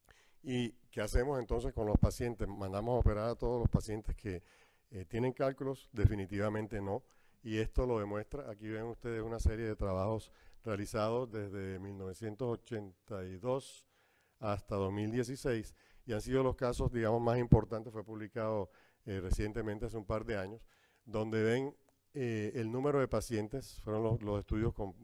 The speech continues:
más número de pacientes, y lo que pasaba cuando le hacían seguimientos incluso hasta doscientos cincuenta y dos, doscientos nueve meses. Y ustedes fíjense que máximo hasta el veinte por ciento aproximadamente de los pacientes llegaron a presentar síntomas como cólico biliar. Eso quiere decir que el ochenta por ciento de los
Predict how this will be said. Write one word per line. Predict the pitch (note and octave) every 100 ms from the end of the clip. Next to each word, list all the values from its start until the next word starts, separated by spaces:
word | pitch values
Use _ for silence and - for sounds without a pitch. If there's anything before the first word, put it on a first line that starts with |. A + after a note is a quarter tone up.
| G#2+
más | G#2 A2+
número | A#2 A2+ G#2+
de | F#2+
pacientes, | - G#2 G2+ B2+ - - - _ _ _
y | C3
lo | A#2+
que | A#2+
pasaba | A2 G2+ A#2 B2+
cuando | C3+ B2
le | G#2
hacían | F#2+ A#2+
seguimientos | B2 B2 A2+ A#2 B2 B2+
incluso | G#2+ A#2+ A#2+
hasta | C3 A2
doscientos | G2 F#2+ A#2+ A#2+ A#2+
cincuenta | A2+ G#2 G2+ F#2
y | G2
dos, | G2 A2+
doscientos | G#2+ - G#2 G#2+
nueve | G#2 G#2+ G#2+
meses. | G2 F2+ G#2+ - - - _ _ _ -
Y | B2
ustedes | - B2+ C#3
fíjense | C#3 C#3+ C#3 B2+
que | A2+ G#2 _ -
máximo | A2+ B2+ - C#3 A#2+
hasta | G#2+ A2+
el | G2
veinte | A2+ B2+ C3+
por | G#2
ciento | - B2+ A#2
aproximadamente | G2+ G2 G2+ G#2+ A#2 A2+
de | A#2+
los | A#2+
pacientes | A#2 G2+ A#2 G#2+ A2 - - _
llegaron | G#2 G#2 G2+ A#2
a | A#2
presentar | - G2 F#2 G#2+
síntomas | - A2 G#2 A#2 G2+
como | G#2 F#2
cólico | F2+ G2 G2+ G#2
biliar. | F#2 G2+ F#2+
Eso | A2+ G2
quiere | A#2
decir | A2+ G#2+ A2+
que | B2
el |
ochenta | G#2 - G#2+ A2
por | G2+ F#2+
ciento | G#2 G2 A2+
de |
los | G#2+